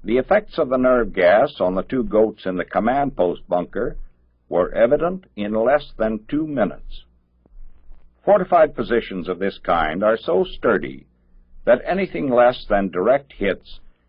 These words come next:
with high explosive shells from medium artillery probably would fail to cause any casualties.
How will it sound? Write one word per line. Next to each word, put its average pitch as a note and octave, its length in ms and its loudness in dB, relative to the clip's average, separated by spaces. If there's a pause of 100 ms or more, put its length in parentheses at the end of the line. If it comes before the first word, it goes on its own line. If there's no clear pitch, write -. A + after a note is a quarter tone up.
with F2 160 -4
high B2+ 280 2
explosive C#3 680 -6
shells G#2+ 580 2
from F2 240 0
medium A#2+ 380 0
artillery D#2 720 -2 (680)
probably B2+ 540 4
would B2 300 0
fail A#2 300 4
to B2+ 100 -4
cause G2 440 4
any G#2 220 -4
casualties. E2+ 720 -2